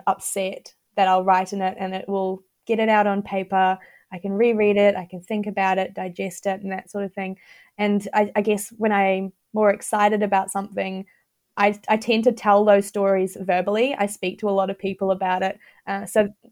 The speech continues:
not many of those are in my diary. They definitely are, but, um, not as much as the, the, the nerves and that kind of thing. Um, <clears throat> but yeah, leading up to starting my job, I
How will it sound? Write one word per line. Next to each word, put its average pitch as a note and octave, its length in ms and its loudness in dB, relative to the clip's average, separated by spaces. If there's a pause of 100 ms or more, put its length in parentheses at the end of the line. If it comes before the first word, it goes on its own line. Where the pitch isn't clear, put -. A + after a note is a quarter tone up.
not C#4 320 2
many B3+ 280 4
of G#3+ 140 2
those G3 500 4 (380)
are G3+ 160 4
in G3 220 -4
my G3 140 2
diary. G3 640 2
They A3 140 4
definitely G#3+ 560 -2
are, F#3+ 340 -2
but, F#3+ 240 -6 (120)
um, G3+ 400 -8 (460)
not G#3 300 0
as F#3+ 180 0
much F#3 300 -4
as G3+ 140 -8
the, - 360 -10 (560)
the, A3 280 0
the B3+ 100 4
nerves G3+ 520 6
and G3+ 140 0
that F#3+ 140 -2
kind G#3 140 -4
of G3+ 80 -6
thing. G3 340 -8 (280)
Um, G3+ 420 0
<clears throat> B3 300 0
but B3 160 4
yeah, A#3+ 160 6
leading B3+ 380 4
up G#3+ 180 4
to G3+ 420 2 (680)
starting G#3+ 400 4
my G#3 120 6
job, F#3+ 340 6 (760)
I G#3 640 6